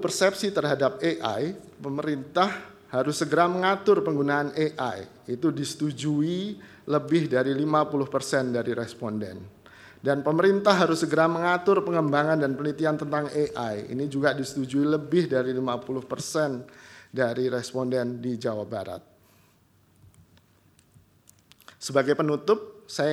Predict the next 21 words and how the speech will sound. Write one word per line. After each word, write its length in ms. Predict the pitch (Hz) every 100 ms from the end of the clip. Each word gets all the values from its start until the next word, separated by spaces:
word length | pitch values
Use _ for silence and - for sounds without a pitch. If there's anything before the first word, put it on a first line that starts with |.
| 147
ingin 160 | 143
menyampaikan 640 | 143 131 127 135 - 151 185
bahwa 320 | 117 123 117
informasi 720 | 139 135 170 208 180 170 156
citra 320 | 156 147 139
diri 260 | 135 139 131
calon 320 | - 127 123 120
presiden, 500 | 120 117 104 101 104 - - -
wakil 320 | - 160 160 160
presiden, 720 | 147 139 131 107 107 101 117 - - -
kepala 320 | - 151 156
daerah, 480 | 147 131 110 107 107 - -
wakil 320 | 123 120 127
kepala 320 | 113 117 120
daerah, 420 | 117 107 110 120 120 -
anggota 400 | - 117 117 117
legislatif 800 | 113 113 120 117 110 - 151 - - - - 147
mutlak 400 | 147 160 160 151
diperlukan 540 | 131 127 127 135 135
dalam 260 | 120 113 113
demokrasi. 640 | 110 110 110 98 - -